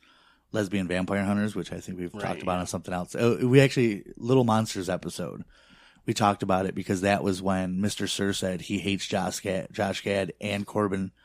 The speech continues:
Speaker 1: James Corbin.
Speaker 2: How do you
Speaker 1: And I'm like, "I love both of them."
Speaker 2: Right.
Speaker 1: <laughs> 'Cause
Speaker 2: That's right. I forgot about that.
Speaker 1: Lesbian Vampire Hunters, I, I cannot recommend this movie enough. It's embarrassing when they change the name to Lesbian Vampire Hunters, 'cause then when I say it, people are thinking that's why I watched it. It was originally called Vampire Hunters.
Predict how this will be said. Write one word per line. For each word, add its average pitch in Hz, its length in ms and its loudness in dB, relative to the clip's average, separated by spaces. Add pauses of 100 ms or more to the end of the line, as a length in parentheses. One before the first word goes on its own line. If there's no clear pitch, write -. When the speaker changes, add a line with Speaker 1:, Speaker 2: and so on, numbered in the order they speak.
(140)
Speaker 1:
James 107 280 0
Corbin. 107 360 6
Speaker 2:
How 392 80 0
do 392 120 -4
you 349 160 -4 (140)
Speaker 1:
And 123 120 4
I'm 120 80 4
like, 110 180 4
"I 110 100 4
love 117 240 10
both 101 280 4
of 87 60 -10
them." - 240 -10
Speaker 2:
Right. 127 360 -4 (320)
Speaker 1:
<laughs> - 560 0
'Cause 110 380 4
Speaker 2:
That's - 200 -12
right. 135 180 -4
I 110 60 -10
forgot 135 280 -8
about 98 240 -12
that. 90 260 -10
Speaker 1:
Lesbian 120 460 4
Vampire 101 400 4
Hunters, 98 580 0 (460)
I, 101 340 0
I 107 120 -4
cannot 98 440 -2
recommend 95 400 -6
this 92 160 -6
movie 90 220 -4
enough. - 580 -10
It's 123 160 2
embarrassing 117 540 6
when 104 100 4
they 98 120 0
change 101 260 0
the 95 80 -2
name 98 160 2
to 107 80 4
Lesbian 107 380 6
Vampire 113 320 4
Hunters, 117 280 6
'cause 98 140 -4
then 101 140 2
when 101 100 2
I 95 40 0
say 101 220 -2
it, 95 80 -2
people 98 220 -4
are 98 60 -2
thinking 92 260 -4
that's 90 240 -2
why 95 100 -2
I 92 40 0
watched 90 320 -2
it. 104 160 -2
It 107 80 0
was 104 180 2
originally 101 260 -2
called 98 220 0
Vampire 101 340 0
Hunters. 110 400 0